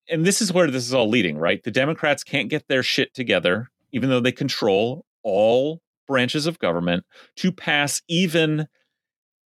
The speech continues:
a less bad permanent misdemeanor bill with the even modest, like,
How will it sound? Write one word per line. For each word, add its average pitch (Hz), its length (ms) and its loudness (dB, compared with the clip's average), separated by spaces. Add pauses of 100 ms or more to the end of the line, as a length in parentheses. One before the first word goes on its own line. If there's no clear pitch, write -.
(160)
a 143 160 2
less 123 420 0
bad 110 540 0 (480)
permanent 139 540 0
misdemeanor 107 840 2 (120)
bill 85 420 2 (100)
with 117 560 -2
the 104 500 2 (360)
even 123 560 2 (540)
modest, 120 840 0
like, 110 380 0